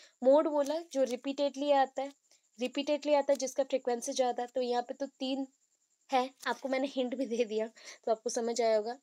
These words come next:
And median, median आपको क्या करना है, ये ऑड है कि even है, तीन datas है, तीन है means odd है, ऑड का formula आपको डालना है, ठीक है।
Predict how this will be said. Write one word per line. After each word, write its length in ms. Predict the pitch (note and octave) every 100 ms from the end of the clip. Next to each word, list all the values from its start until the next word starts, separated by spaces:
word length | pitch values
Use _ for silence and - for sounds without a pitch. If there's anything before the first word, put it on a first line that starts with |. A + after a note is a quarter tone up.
| C4
And 160 | B3
median, 380 | C4+ C#4+ C#4+ G3 F3+ _ - B3
median 400 | C4 C#4+ D#4 D#4 C#4+
आपको 220 | C#4 D4
क्या 200 | C#4 C4+
करना 260 | C4+ B3+
है, 220 | C#4+ C4+ B3+
ये 60 |
ऑड 340 | C#4 C4+ C#4+ C4+
है 140 | C#4
कि 240 | D4 C#4
even 280 | C4+ B3+ C4+
है, 200 | B3+ B3+ - - _
तीन 260 | D4+ D#4+ D#4+
datas 500 | C#4+ C4 C#4 C4+ C4+
है, 200 | C4 C4+ - -
तीन 240 | C4 C4
है 120 | C4
means 400 | C4 C4 C4 - _ B3+
odd 240 | C4 C#4
है, 240 | C4 C4 -
ऑड 200 | A#3+ B3
का 140 | - C4
formula 460 | C4 B3 B3 B3
आपको 200 | A#3+ -
डालना 360 | B3 A#3 A3+ A3+
है, 120 | A#3 _ - - - - _ _ _ _ _
ठीक 220 | B3 A#3+
है। 120 | D#4+